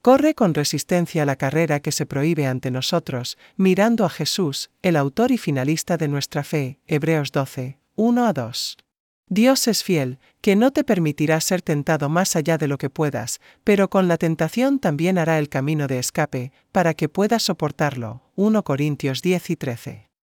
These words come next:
Las palabras griegas tradujeron resistencia y soportar significan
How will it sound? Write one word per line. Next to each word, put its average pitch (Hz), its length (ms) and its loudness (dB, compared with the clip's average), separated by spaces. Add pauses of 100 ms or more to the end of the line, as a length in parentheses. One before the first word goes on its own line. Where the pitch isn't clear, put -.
(300)
Las 190 260 4
palabras 240 540 4
griegas 156 460 0
tradujeron 156 800 0
resistencia 170 1000 -2
y 175 240 -2
soportar 170 840 0
significan 160 920 -2